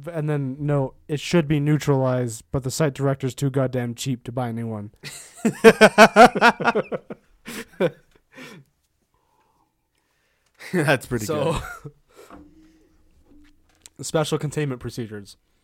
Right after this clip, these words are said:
Speaker 1: Due to budget cuts, S C P one forty-five dash J is housed in Site sixteen's main staff kitchen and is available for general use. It isn't recommended, though. A pair of oven,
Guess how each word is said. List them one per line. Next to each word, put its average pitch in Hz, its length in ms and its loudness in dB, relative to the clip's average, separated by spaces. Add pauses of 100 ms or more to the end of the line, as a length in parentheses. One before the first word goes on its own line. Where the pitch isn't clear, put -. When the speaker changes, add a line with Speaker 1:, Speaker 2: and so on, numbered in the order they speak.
(320)
Speaker 1:
Due 175 220 4
to 170 280 2 (240)
budget 160 460 0
cuts, - 480 -16 (280)
S 165 180 0
C 165 140 4
P 160 220 4
one 151 220 4
forty-five 143 480 2
dash 127 240 -2
J 135 160 -2
is 120 120 -4
housed 123 360 -4
in 120 80 -8
Site 123 340 -6
sixteen's 123 640 -10
main 120 260 -6
staff 120 420 -8
kitchen 87 440 -12 (960)
and 254 160 2
is 214 100 2
available 175 400 4
for 147 140 -2
general 139 340 0
use. 113 320 -6 (320)
It 208 140 -6
isn't 220 240 6
recommended, 165 580 2
though. 117 260 -6 (300)
A - 20 -18
pair 190 200 2
of 165 180 0
oven, 175 240 0